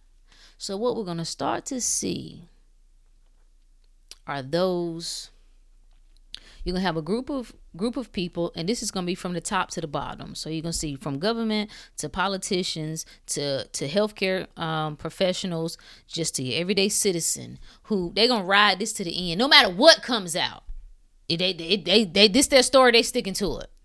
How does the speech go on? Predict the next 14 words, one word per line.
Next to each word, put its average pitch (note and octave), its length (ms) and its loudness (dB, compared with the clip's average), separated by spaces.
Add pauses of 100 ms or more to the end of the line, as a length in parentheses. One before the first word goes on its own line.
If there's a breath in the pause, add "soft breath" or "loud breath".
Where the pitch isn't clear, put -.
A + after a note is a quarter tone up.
<laughs> - 340 6
It F4+ 160 4
just - 240 6
don't D#4 180 8
matter, F3+ 400 6
right? F#3 260 0 (120 soft breath)
So A3+ 160 -2
that's, B3+ 260 4
you B3 140 -2
got A3 180 6
one D#4 280 2
subsection G3+ 640 -2
there, D3+ 200 2
right? F3+ 240 2